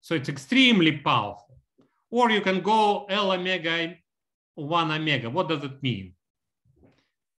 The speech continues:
It's a very powerful logic, very famous logic in, in, in, in modern mathematical logic now, which allows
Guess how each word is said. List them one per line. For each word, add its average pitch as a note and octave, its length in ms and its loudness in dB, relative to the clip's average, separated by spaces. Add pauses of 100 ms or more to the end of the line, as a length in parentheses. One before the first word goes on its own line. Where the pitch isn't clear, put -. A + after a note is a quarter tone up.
(140)
It's C3 280 -14
a B2+ 380 -4 (240)
very E3+ 200 -4
powerful C#3+ 760 -6 (140)
logic, C3+ 480 -4
very C3 260 -6
famous C#3 380 -8
logic C3 320 -6
in, B2+ 260 -10 (600)
in, B2 280 -10
in, C3 380 -10
in B2 120 -6
modern B2 380 -4
mathematical B2+ 520 -8
logic A#2+ 360 -8
now, E3 340 -4 (300)
which F#3+ 240 -2
allows G3 480 2